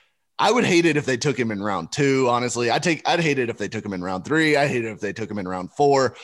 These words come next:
I don't think Kellen Mond's gonna be an N F L quarterback as far as a starter. I think his ceiling is a bad quarterback on a bad team. Uh, his, you know, a-, at best, he's probably a good backup at some point in, in his career. So,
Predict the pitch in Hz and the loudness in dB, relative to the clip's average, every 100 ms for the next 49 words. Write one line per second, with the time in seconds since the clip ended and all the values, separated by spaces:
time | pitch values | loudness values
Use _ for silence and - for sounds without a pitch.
0 | - _ 160 185 254 170 151 151 139 131 | -20 _ 2 2 2 0 2 2 2 2
1 | 123 120 107 117 110 110 110 107 101 107 | 0 -2 -2 -4 -2 -4 -4 -4 -2 -2
2 | 101 - 104 104 95 95 95 101 - 104 | -2 -4 -4 -2 -2 -2 -2 -6 -2 -2
3 | 90 90 - 101 101 196 190 - 143 143 | -2 -4 -2 0 0 0 -2 0 -2 -2
4 | 135 104 - 147 151 135 113 110 98 - | -2 -2 -4 -2 0 0 -2 -6 -8 -14
5 | - _ 123 123 117 - - _ 147 123 | -20 _ 0 2 0 -6 -12 _ -2 0
6 | 143 135 139 120 131 127 120 113 107 101 | 0 2 0 -2 -2 0 0 0 0 -2
7 | - 107 110 113 110 101 87 110 87 78 | -2 -4 -2 -2 -2 -2 -4 -6 -6 -8
8 | - _ _ - 113 110 104 92 71 71 | -12 _ _ -4 -2 0 0 -2 -2 -6
9 | - 76 92 135 107 - - _ - 127 | -8 -8 -4 -4 -4 -8 -10 _ -8 -6
10 | 90 82 - 113 - 131 143 101 143 160 | -4 -8 -6 -8 -6 -2 -2 -2 0 2
11 | 127 113 - 120 117 131 127 120 113 104 | 2 -2 -4 -6 -2 0 0 -2 -6 -8
12 | 107 143 131 110 110 101 98 90 71 - | -8 -6 -6 -6 -4 -4 -4 -8 -10 -10
13 | 80 - 87 - 87 80 78 92 - 90 | -10 -8 -10 -12 -12 -12 -12 -14 -12 -14
14 | 90 82 - 104 90 - 87 71 62 - | -14 -16 -18 -16 -16 -14 -12 -12 -12 -6
15 | 127 113 104 | -4 -2 -4